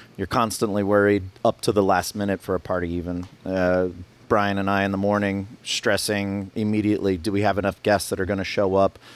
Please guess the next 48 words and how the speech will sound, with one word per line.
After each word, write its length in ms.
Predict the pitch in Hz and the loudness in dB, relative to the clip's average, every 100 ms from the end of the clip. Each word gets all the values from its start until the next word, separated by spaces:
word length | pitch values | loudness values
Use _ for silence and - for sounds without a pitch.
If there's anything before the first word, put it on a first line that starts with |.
| - - - | -20 -14 -4
And 140 | 92 | 0
then 140 | 98 98 | 2 2
about 380 | 92 98 95 | 4 4 2
two 180 | - 104 | 0 2
hours 220 | 95 95 90 | 4 2 2
later, 380 | 95 92 92 98 - - | 2 2 0 -4 -20 -6
we 100 | 104 104 | 2 2
have 120 | 92 | 2
too 140 | 120 | -2
many 180 | 101 98 | -2 0
guests 240 | 95 90 - | 2 0 0
showing 320 | 101 92 90 | 0 0 0
up. 220 | 90 - - - - - - | -2 -2 -10 -20 -20 -20 -6
And, 640 | - 104 98 95 95 92 - 98 | 0 2 4 0 -4 -6 -8 -4
you 100 | 113 | -2
know, 160 | 98 82 - | -2 -4 -6
that, 280 | - 113 - | 2 2 4
that 180 | 117 107 | 2 4
last 300 | 120 117 120 | 0 0 -2
minute 180 | 110 98 | -4 -4
configuration 1000 | 101 107 98 101 98 101 101 101 - 101 | -4 -4 -2 0 0 0 -2 -2 -2 -2
every 180 | 104 104 | 0 -2
single 300 | - 98 92 | -4 -4 -2
time 280 | 107 92 | 0 0
in 60 | 92 | 0
the 80 | 92 | -2
room 260 | 92 98 92 | -2 -2 -2
to 40 | |
make 220 | 95 90 | -4 -4
sure 260 | - 101 95 | -2 2 2
it 120 | 87 | 0
feels 280 | - 107 - | 0 -2 -2
comfortable 540 | - 110 - 101 107 | -4 -4 -4 0 2
when 100 | 98 | 2
they're 100 | 98 | -2
walking 400 | 92 98 - 90 | 2 2 0 -6
through 300 | 87 101 95 | -4 0 2
and 100 | 92 | 0
they 80 | 90 | 0
have 220 | 92 90 | 0 0
everything 380 | 92 90 98 92 | 0 -2 -6 -6
they 100 | 92 | -4
need, 320 | 90 90 87 | -4 -4 -4
but 140 | 82 - | -8 -6
still 280 | - 98 92 | 0 2 2
that 180 | 90 | 2
element 400 | 92 90 90 90 | 2 0 -2 -4
of 200 | 90 80 | -6 -8